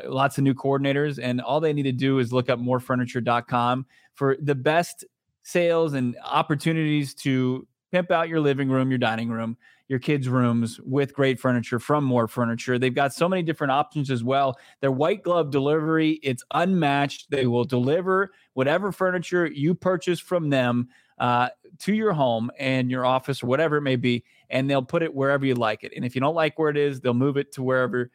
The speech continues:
you want it after that. White glove delivery, no problems there. Visit More Furniture,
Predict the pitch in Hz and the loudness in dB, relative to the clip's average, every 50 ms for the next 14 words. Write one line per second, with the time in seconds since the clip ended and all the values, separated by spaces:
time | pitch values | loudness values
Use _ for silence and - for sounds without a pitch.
0 | _ _ _ - 131 127 131 127 127 123 120 117 117 113 113 - 123 120 117 117 | _ _ _ -4 -2 0 2 2 0 0 0 -2 -2 -4 -4 -2 -2 0 0 0
1 | 117 - _ _ _ _ _ - 139 151 165 170 - 170 165 165 147 143 147 143 | 0 -2 _ _ _ _ _ -2 0 0 0 0 0 0 0 0 2 0 0 0
2 | 147 147 135 135 139 143 139 135 135 _ _ _ - - 131 147 - 156 - 165 | 0 0 0 0 0 0 0 0 -2 _ _ _ -6 -2 0 0 0 0 0 0
3 | 160 151 156 156 147 135 131 127 135 131 127 123 123 127 _ _ - 143 175 233 | 2 2 2 0 0 0 0 2 2 2 2 2 0 -2 _ _ -6 -4 -2 -2
4 | 240 269 247 185 190 208 202 - - 190 185 185 185 180 - - - 185 180 180 | -2 -2 -4 -2 -2 -2 -2 -2 0 0 0 2 2 0 -2 -2 0 2 2 2
5 | 180 | 0